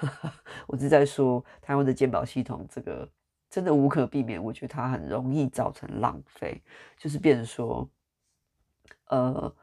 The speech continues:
而且台湾人，我觉得这也不是医生的错欸，我觉得这个是台湾人的一个心态的问题，就是说会，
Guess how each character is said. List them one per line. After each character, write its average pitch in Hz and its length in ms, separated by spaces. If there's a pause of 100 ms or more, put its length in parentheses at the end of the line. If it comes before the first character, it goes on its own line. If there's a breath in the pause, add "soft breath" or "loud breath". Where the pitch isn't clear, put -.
(480 soft breath)
而 208 100
且 214 120
台 156 200
湾 185 140
人， 160 80
我 139 60
觉 202 100
得 240 60
这 349 80
也 240 60
不 147 120
是 - 120
医 202 180
生 180 220
的 160 120
错 - 500
欸， - 60
我 123 100
觉 202 100
得 208 60
这 214 80
个 196 100
是 180 140
台 147 220
湾 151 260
人 - 280
的 - 100
一 110 100
个 - 100
心 131 380
态 143 240
的 104 80
问 131 220
题， - 160
就 - 80
是 143 100
说 139 240
会， 131 320